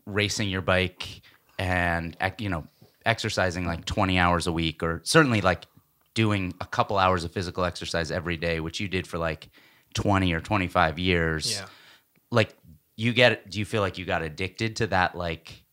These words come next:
Speaker 1: the endorphin and hormone rush of exercise and that coming off of that to, like,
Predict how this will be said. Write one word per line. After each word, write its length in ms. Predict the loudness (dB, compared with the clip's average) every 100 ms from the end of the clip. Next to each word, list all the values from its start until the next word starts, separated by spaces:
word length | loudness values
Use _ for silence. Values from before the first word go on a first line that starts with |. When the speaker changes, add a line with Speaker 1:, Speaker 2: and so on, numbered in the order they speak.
| _ _ _ _
Speaker 1:
the 300 | -4 -2 -2 -2
endorphin 640 | -2 0 -2 -2 -4 -4 -4
and 160 | -6
hormone 440 | -4 -4 -2 -2 0
rush 400 | 0 0 -4 -4
of 120 | 2
exercise 640 | 4 4 2 6 6 6 0
and 180 | -4 -4
that 120 | -4 _ _ -8
coming 320 | -4 -2 0
off 220 | 0 0
of 80 | 4
that 300 | 8 6 4
to, 100 | 0
like, 340 | 2 0 -6